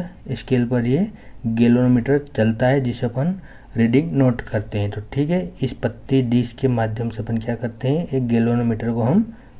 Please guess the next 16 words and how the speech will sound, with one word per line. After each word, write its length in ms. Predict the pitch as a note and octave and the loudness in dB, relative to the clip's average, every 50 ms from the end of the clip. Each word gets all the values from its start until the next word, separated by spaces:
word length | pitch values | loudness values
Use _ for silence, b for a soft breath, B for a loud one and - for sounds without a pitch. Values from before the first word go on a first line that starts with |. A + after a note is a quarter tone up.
| B - | B -2
जोड़ 260 | A#2+ B2 A#2+ A2+ A2+ | 0 2 2 2 2
देते 340 | A2 A2 G#2 G2 - - G#2 | 2 0 0 -2 -2 -4 -4
हैं। 360 | F#2+ F2+ F#2 F2+ F2+ - - - - - - - - - - - - b b b b b b b b b b b b - - - - - - - - - - - - | -4 -4 -4 -8 -8 -12 -14 -18 -20 -20 -20 -20 -20 -20 -20 -20 -20 b b b b b b b b b b b b -20 -20 -20 -20 -20 -20 -20 -20 -20 -14 -8 0
बिंदु 400 | B2 B2+ C3+ C#3+ D3+ D3+ F3 F3 | 2 4 4 4 4 2 -2 -2
ए 320 | - D#3 D#3 D#3+ E3+ F3 - D#3 | 0 0 0 0 0 -2 -2 0
और 140 | D3+ D3 | 0 2
बिंदु 380 | C3+ B2+ B2+ C3 C3+ C#3 D#3 D#3+ | 2 2 2 2 2 2 0 -2
सी 300 | - - - - D3+ D#3 | -6 -8 -2 0 0 0
के 200 | D3+ - E3 D3 | 2 2 2 4
मध्य 440 | C3+ B2 A#2+ A2+ G#2 A2+ - B2 A#2+ | 4 6 4 4 0 -2 -2 -2 -2
हम 180 | A#2 A#2+ B2 | 0 -2 -2
और 240 | A#2+ - - D3 C#3+ | -4 -2 -4 -4 -4
क्या 200 | C#3 - D3+ D3+ | -2 -2 -2 0
कर 140 | C#3+ D#3 D3 | 0 -2 -4
सकते 400 | - - D3+ C#3+ - - - D3+ | -4 -6 -10 -10 -8 -4 -4 -2
हैं, 340 | C#3+ D3+ D#3 D#3+ D#3 - | -2 -2 -4 -8 -12 -16